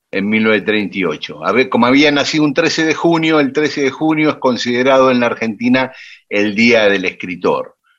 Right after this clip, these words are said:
porque hasta la aparición de Borges, Lugones era considerado el gran escritor argentino, ¿no?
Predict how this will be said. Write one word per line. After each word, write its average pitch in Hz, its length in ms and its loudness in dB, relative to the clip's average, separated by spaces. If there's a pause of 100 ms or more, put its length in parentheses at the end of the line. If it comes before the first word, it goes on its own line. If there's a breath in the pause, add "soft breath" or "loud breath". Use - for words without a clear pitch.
(200)
porque 104 340 2
hasta 101 340 0
la 101 100 0
aparición 110 560 0
de 143 140 6
Borges, 143 880 2
Lugones 110 680 2
era 110 260 0
considerado 95 1080 2
el 85 200 -2
gran 95 260 0
escritor 90 460 -4
argentino, 82 760 -4
¿no? 95 260 -16